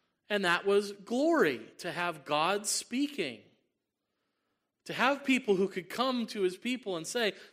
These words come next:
"Thus says the Lord." You have a God who speaks to you and speaks to you with clarity. To have these servants come, that was a blessing for God's people. And that happened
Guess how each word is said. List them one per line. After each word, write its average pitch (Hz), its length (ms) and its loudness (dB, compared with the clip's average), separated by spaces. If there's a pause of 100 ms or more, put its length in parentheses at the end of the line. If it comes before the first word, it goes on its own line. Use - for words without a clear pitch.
"Thus 254 240 6
says 233 420 2
the 208 120 2
Lord." 180 560 4 (1200)
You 170 80 2
have 233 100 2
a 233 60 -2
God 208 280 2
who 220 100 0
speaks - 560 -2
to - 120 -10
you 151 160 -2
and 139 120 -6
speaks - 400 -4
to - 80 -12
you 240 60 -6
with 214 180 -6
clarity. 202 580 2 (260)
To - 80 -2
have 247 200 2
these 233 220 -2
servants 226 580 2
come, 208 460 -2 (240)
that 214 160 2
was 254 160 2
a 247 80 2
blessing 190 680 -2
for 135 200 -8
God's 117 360 -8
people. 113 500 -16 (680)
And 170 120 -6
that 190 160 2
happened 214 600 2